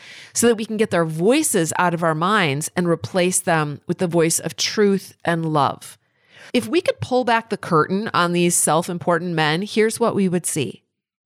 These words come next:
Just imagine, remember in The Wizard of Oz, and they pulled back the curtain and there behind the big Wizard of Oz, behind it was just this little guy who was pulling some strings. So here's what we would see. Imagine that we're pulling back the curtain.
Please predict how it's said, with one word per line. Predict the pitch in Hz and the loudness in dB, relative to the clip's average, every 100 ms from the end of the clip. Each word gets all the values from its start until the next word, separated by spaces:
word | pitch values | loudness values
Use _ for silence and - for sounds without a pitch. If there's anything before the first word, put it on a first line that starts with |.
| _ | _
Just | - 208 | -10 -4
imagine, | 247 196 165 165 147 | -2 0 0 0 -2
remember | 147 165 180 | 0 0 2
in | 180 165 | 2 2
The | |
Wizard | 147 143 165 | 0 0 0
of | 151 | 2
Oz, | 139 151 170 - - - | 2 2 0 -6 -18 -6
and | - 165 | -2 0
they | 151 | -2
pulled | - 165 170 | 0 0 2
back | 170 160 | 0 -2
the | 160 | -6
curtain | - 165 147 | 0 0 2
and | 170 151 | 0 0
there | 156 165 | 2 2
behind | 165 170 170 175 | 0 -2 -2 0
the | 160 | -2
big | - 190 196 196 185 156 | -2 0 2 4 2 0
Wizard | 180 185 185 | 0 0 0
of | |
Oz, | 175 170 165 156 | 2 2 2 0
behind | 165 165 165 170 | -4 -4 -2 0
it | - | -2
was | 165 | -4
just | 156 - | -4 -6
this | 160 165 | -6 -2
little | 160 165 | 0 0
guy | 156 - 127 139 165 | -2 -2 0 0 -2
who | 175 | -2
was | 156 151 | -4 -6
pulling | - 156 160 | -8 -4 -4
some | 156 151 | -4 -6
strings. | - 143 180 240 - _ _ _ _ _ | -4 -4 -4 -8 -14 _ _ _ _ _
So | - 262 | -4 0
here's | 320 339 | 0 2
what | 285 | 0
we | 208 202 | 2 0
would | 175 | 0
see. | - 131 | 0 -2
Imagine | 160 175 190 202 | 0 0 0 -2
that | |
we're | - | -4
pulling | 160 - 240 262 247 | -4 -2 0 0 0
back | 233 233 | -2 -2
the | |
curtain. | 220 208 180 165 165 | -6 -2 -2 -2 -6